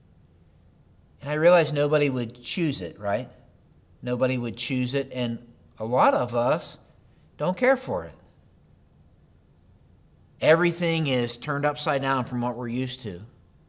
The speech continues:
Listen, listen. I think now is an opportunity not only for hard times to reveal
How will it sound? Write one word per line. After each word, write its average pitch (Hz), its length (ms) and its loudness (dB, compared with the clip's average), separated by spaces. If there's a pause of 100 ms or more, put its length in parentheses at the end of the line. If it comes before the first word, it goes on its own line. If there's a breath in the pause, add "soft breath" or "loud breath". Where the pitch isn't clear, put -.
(840)
Listen, 117 400 -8 (640)
listen. 117 400 -8 (720 soft breath)
I 127 120 -2
think 131 240 -6
now 135 400 2
is 131 120 -4
an 131 100 0
opportunity 131 580 -2
not 127 260 -2
only 139 380 -4
for 131 180 -4
hard 127 320 0
times 123 420 -6
to 127 100 -10
reveal 127 1080 -4